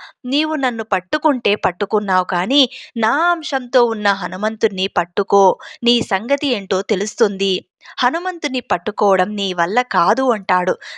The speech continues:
దానికి శనిదేవుడు ఇలా అంటాడు, "ఈశ్వరా, నిన్నే కాదు ఆ ఆంజనేయుణ్ణి కూడా పట్టుకుంటాను, ఇదే నా సవాలని" బయలుదేరుతాడు. ఇక ఈశ్వరుడు, "సరే,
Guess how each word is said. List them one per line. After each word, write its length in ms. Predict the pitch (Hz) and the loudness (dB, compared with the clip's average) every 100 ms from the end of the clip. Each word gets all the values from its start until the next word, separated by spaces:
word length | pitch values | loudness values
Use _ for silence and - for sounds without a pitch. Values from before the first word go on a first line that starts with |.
| 247 | 0
దానికి 420 | 262 269 240 220 | 0 0 -4 -4
శనిదేవుడు 800 | - 202 196 202 202 190 185 - | -4 -6 -2 -2 -2 -2 -4 -4
ఇలా 260 | - 202 202 | -8 -2 0
అంటాడు, 480 | 208 196 202 202 196 _ - - - 247 | 0 -2 -2 0 -2 _ -20 -18 -4 2
"ఈశ్వరా, 640 | 247 - 226 196 190 285 - - 240 | 4 2 0 2 2 0 -6 -8 2
నిన్నే 440 | 277 302 370 392 | 2 4 4 2
కాదు 440 | - 208 202 202 - - | 2 0 2 0 -2 0
ఆ 40 | 220 | 4
ఆంజనేయుణ్ణి 840 | 220 196 233 285 302 294 254 226 | 4 4 -2 -2 -2 -2 -2 -4
కూడా 340 | - 196 196 | -2 0 2
పట్టుకుంటాను, 840 | 196 202 185 208 202 190 180 185 - _ - | 2 0 -2 -10 -10 -2 -2 -2 -8 _ -8
ఇదే 360 | 226 214 202 220 | -4 -2 -2 -2
నా 260 | 226 196 | -6 -6
సవాలని" 680 | 190 185 190 220 226 185 196 | -4 -4 2 2 2 -6 -10
బయలుదేరుతాడు. 880 | 190 180 196 196 180 - 175 170 175 _ _ 247 | -8 -6 -4 -2 -2 -2 -2 -2 -2 _ _ -10
ఇక 320 | - 202 220 - - - 294 | 0 2 2 -4 -16 -4 4
ఈశ్వరుడు, 680 | 330 370 339 262 214 208 240 | 4 4 2 2 4 0 0
"సరే, 520 | - 190 208 240 - | -6 -2 4 4 4